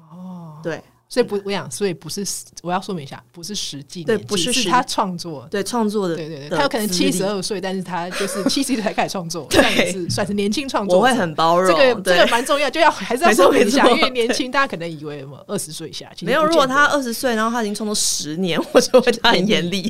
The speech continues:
Speaker 1: 剑就直接拔出来。
Speaker 2: 对，对，对，对，对，对，没错。
Speaker 1: <laughs> 那你会担心得罪人吗？
Speaker 2: 以前多少有一点，但现在就是放飞自我啊。
Speaker 1: 是已经全部都得罪完了，是不是？
Speaker 2: 就想说反正都得罪就得罪了。
Speaker 1: 都已经全部得罪光，没有，
Speaker 2: 对啊，
Speaker 1: 没有
Speaker 2: 有差你这一个吗？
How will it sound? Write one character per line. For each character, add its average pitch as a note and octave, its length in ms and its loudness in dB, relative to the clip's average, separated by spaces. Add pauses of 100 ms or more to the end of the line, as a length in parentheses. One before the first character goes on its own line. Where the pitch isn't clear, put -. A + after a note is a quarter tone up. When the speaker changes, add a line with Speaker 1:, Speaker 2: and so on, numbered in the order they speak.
Speaker 1:
剑 A#3 240 4
就 A3 80 -8
直 G#3 140 -10
接 G#3+ 120 -2
拔 D3+ 220 -4
出 - 160 -10
来。 F#3+ 80 -4
Speaker 2:
对， F3 140 -6
对， F#3 120 -4
对， A3 140 4
对， F3 160 -2
对， G#3 120 2
对， - 140 -12 (240)
没 F#3 120 -10
错。 - 300 -12
Speaker 1:
<laughs> - 100 -20
那 - 80 -4
你 B3+ 80 -4
会 D#4+ 100 -2
担 D4 160 -2
心 D4 140 -6
得 G3+ 120 -6
罪 A#3+ 140 -4
人 D#3 160 -8
吗？ D#3 240 -12
Speaker 2:
以 E3 220 -12
前 E3+ 340 -4 (560)
多 C#4 200 -10
少 - 260 -8
有 G2 100 -8
一 A#3 60 -8
点， - 160 -10
但 A3 160 -6
现 A3 180 -6
在 G3+ 140 -6
就 F#3+ 80 -8
是 F#3 300 -8
放 F#3 260 -8
飞 D#3+ 200 -10
自 - 220 -12
我 - 180 -14
啊。 - 200 -16
Speaker 1:
是 G#3 60 -12
已 - 20 -10
经 F#3 180 -4
全 F3+ 200 -10
部 F3 80 -8
都 F#3 80 -8
得 F#3 120 -14
罪 E3 140 -10
完 B2+ 180 -14
了， D#2+ 80 -20
是 G#2+ 60 -20
不 C#3+ 80 -20
是？ F#3 60 -12
Speaker 2:
就 B3+ 100 -10
想 A3 180 -4
说 G3 80 -6
反 G#3+ 160 -4
正 E3+ 80 -6
都 G#3+ 120 -6
得 G3 180 -4
罪 F3 100 -6
就 F#3+ 80 -2
得 D#3 200 -6
罪 D3+ 280 -6
了。 C#3+ 100 -8
Speaker 1:
都 - 40 -6
已 F3 60 -2
经 F#3+ 160 -6
全 F3+ 160 -8
部 G3 100 -8
得 - 100 -10
罪 D#3+ 140 -10
光， D3 260 -12
没 F3 80 -14
有， A3+ 80 -4
Speaker 2:
对 G#3 60 0
啊， F#3+ 140 4
Speaker 1:
没 F3+ 80 2
有 E3 80 0
Speaker 2:
有 - 20 -6
差 G3 220 -2
你 F3 40 -4
这 D#3+ 120 -4
一 D3+ 60 -4
个 - 100 -12
吗？ - 120 -16